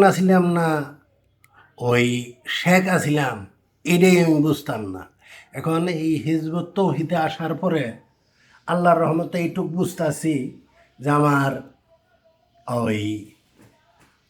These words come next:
ইমানের রূপে থাকা লাগবো, আর নবীজির যে আইনগুলা কইরা থুয়ে গেছে, রাইখা থুয়ে গেছে, এই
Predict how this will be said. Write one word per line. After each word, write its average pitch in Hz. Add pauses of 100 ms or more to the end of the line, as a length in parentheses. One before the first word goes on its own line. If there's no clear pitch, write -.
(720)
ইমানের 190
রূপে 180 (120)
থাকা 175 (100)
লাগবো, 147 (1300)
আর 120 (180)
নবীজির 160 (260)
যে 156 (160)
আইনগুলা 156 (520)
কইরা 190
থুয়ে 156
গেছে, 139 (520)
রাইখা 147
থুয়ে 147
গেছে, 131 (680)
এই 127